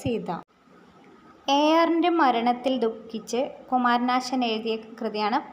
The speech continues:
പ്രരോദനം. പ്രരോദനം ശാർദൂല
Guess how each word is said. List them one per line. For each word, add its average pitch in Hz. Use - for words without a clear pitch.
പ്രരോദനം. 214
പ്രരോദനം 240
ശാർദൂല 254